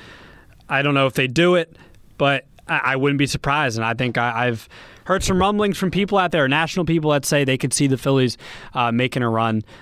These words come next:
um, at the World Series, uh, again this year. So a couple of things before we leave here. Uh, I'm gonna preview this series, uh, against San Diego, and then I'll give you a few news and notes before we get out of here.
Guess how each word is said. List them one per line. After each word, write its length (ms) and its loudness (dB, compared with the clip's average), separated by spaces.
um, 320 -2
at 120 -4
the 100 -4
World 240 -2
Series, 480 -2
uh, 240 -2
again 400 -2
this 200 -6
year. 220 -4
So 120 -2
a 40 0
couple 200 0
of 40 0
things 160 2
before 140 2
we 80 2
leave 340 2
here. 260 0
Uh, 40 -2
I'm 160 0
gonna 120 0
preview 600 2
this 180 0
series, 680 0
uh, 40 2
against 300 0
San 240 0
Diego, 320 2
and 100 0
then 80 2
I'll 120 2
give 200 0
you 80 4
a 40 -2
few 240 0
news 200 2
and 100 0
notes 220 0
before 240 -8
we 80 0
get 140 0
out 140 0
of 40 2
here. 180 0